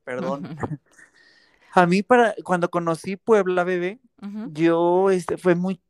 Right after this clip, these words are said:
Speaker 1: chocante, o sea, en verdad, de que así de que, ah, hace como, no sé, sesenta años, cincuenta años,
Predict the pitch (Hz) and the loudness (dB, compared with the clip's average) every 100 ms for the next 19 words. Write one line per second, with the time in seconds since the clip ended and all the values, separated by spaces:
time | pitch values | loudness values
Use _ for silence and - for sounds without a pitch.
0 | _ _ - 147 196 - 170 156 151 - | _ _ 0 2 2 -4 -4 -4 0 -2
1 | 135 147 143 143 139 135 135 143 - - | -2 -4 0 0 2 2 2 0 -2 -6
2 | 147 - 139 - 147 147 - 139 139 180 | -8 -2 -2 -2 -4 -6 -6 -4 0 0
3 | 214 220 202 226 185 160 151 156 143 131 | 0 0 0 -2 -4 -4 -4 -4 -4 -6
4 | _ _ _ _ _ - 147 - 180 180 | _ _ _ _ _ -6 -4 0 -2 2
5 | 175 170 170 175 151 139 151 160 160 190 | 0 0 -4 -6 -8 -6 -4 -2 -2 -2
6 | - | -6